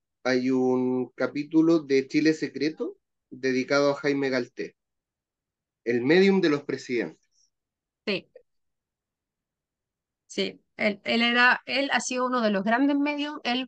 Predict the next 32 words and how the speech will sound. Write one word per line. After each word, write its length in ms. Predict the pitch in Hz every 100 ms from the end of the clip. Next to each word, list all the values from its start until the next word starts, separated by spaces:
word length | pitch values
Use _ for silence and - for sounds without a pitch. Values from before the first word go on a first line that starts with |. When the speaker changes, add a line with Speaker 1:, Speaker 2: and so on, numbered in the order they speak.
| _
Speaker 2:
se 220 | - 233
contactaba 460 | 220 214 208 247 254
con 100 | 226
un 80 | 202
médico, 460 | 202 240 - 339 _ _ _ _ _ _ _
con 140 | - 214
un 160 | 208 202
esp-, 160 | 196
el 80 | 202
espíritu 280 | 196 220 226
de 60 | 208
un 60 |
médico, 480 | 196 208 214 269 311 _ _ _ _
y 140 | 220 240
recetaba 500 | 226 - 233 247 247
medicamentos 840 | 233 226 214 208 233 - 277 294
y 340 | - 214 208 196 - 165
daba 340 | - 185 214 226
diagnósticos, 960 | 202 185 180 202 262 - 277 302 - -
eh, 260 | 208 202 190
con 180 | 208 196
un 140 | 185
cien 340 | 170 - 220
por 140 | 214 247
ciento 400 | 262 247 254 254
de 120 | 254
certeza, 520 | - 240 269 269 294 _ _ _ _ _ _ _ _ _ _
eh, 800 | 208 208 202 196 196 185 185 180 208 _ -
a 100 | 214
través 300 | 208 214 233
de 80 | 240
él. 140 | 220